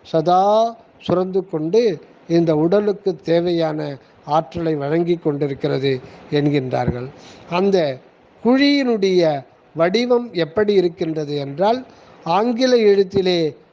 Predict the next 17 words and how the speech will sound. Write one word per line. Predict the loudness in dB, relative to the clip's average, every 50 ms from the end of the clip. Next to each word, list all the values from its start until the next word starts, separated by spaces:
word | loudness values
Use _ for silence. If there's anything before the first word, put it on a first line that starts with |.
| _ _
சொல்ல | -8 -4 -2 0 2 2 4
வேண்டும் | 4 4 2 2 -2 -4 -4 -4
என்றால் | -6 -8 -6 -2 0 2 2 0 0 -6 -14 -20 -20 -20 -20 -10 -4
யூ | 0 2 2 4 4 4 4 2 0 -2 -4 -8 -16 -20 _ _ _ _
ஷேப் | -6 -2 0 0 0 -2 -4 -10 -10 _
கேவிட்டி, | -2 -2 0 0 -2 -2 -2 -4 -6 -6 -12 _ _ _ _ _ _ -20 _ _ -14 -4
தமிழ் | -2 -2 -2 0 -2 -2 0
எழுத்திலே | 2 2 2 2 0 0 0 0 2 2 2 0 0 -2 -4 -10 _ _ _ _
சொல்ல | -2 -2 0 2 0 0
வேண்டும் | 0 0 -2 -2 -4 -4 -6 -6 -6
என்றால் | -6 -6 -6 -2 0 2 2 2 0 -4 -8 -16 _ _ _ _ _ _ _ _
பா | 2 4 4 4 4 2 0 -2 -2 -2
ஷேப்பில் | -2 -2 -2 -2 -6 -4 -2 -2 -2 -2 -6 -10 _ _ _ _ _
அது | -4 -4 -2 -2 -2
இருக்கு. | -2 -4 -4 -6 -6 -8 -8 -8 -8 -8 -4
நம்ம | -2 -2 0 0 -2 -4
பெரும்பாலும் | -2 -4 -4 -4 -2 -2 0 2 2 2 2 0 -2 -4 -6